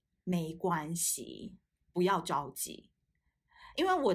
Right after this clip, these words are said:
我觉得我这一路走来，差不多花了十年的时间，才真正找到自己的定位，或者是自己开心，或者是比较不甩人，或者是不太需要别人的肯定或赞美，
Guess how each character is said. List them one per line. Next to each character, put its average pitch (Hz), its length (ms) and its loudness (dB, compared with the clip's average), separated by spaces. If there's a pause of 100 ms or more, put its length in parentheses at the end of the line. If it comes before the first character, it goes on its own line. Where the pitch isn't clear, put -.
(140)
我 202 100 6
觉 226 120 2
得 285 40 6
我 202 60 4
这 214 220 2
一 202 60 6
路 226 120 0
走 156 200 -2
来， 139 180 2
差 214 160 -2
不 - 20 -4
多 202 100 2
花 214 220 6
了 190 100 0
十 165 360 -2
年 170 200 -2
的 147 120 -6
时 143 240 -4
间， 139 260 -6
才 170 160 -4
真 202 240 -4
正 220 160 -4
找 160 160 -4
到 165 140 -2
自 190 120 -4
己 180 120 -6
的 - 100 -10
定 165 300 -4
位， 165 120 0
或 175 160 -2
者 - 80 -6
是 185 120 -2
自 269 160 -2
己 - 100 -8
开 165 320 -2
心， 180 260 -6
或 196 140 -4
者 - 60 -10
是 - 260 -2 (920)
比 175 80 -4
较 226 120 4
不 240 120 -6
甩 156 300 0
人， - 340 -6
或 202 200 2
者 - 40 -2
是 185 300 0 (320)
不 220 100 0
太 247 200 0
需 240 140 -2
要 214 120 6
别 160 260 -2
人 147 200 -6
的 107 260 -4
肯 - 240 -6
定 185 180 -4
或 190 120 -2
赞 185 320 0
美， - 260 -10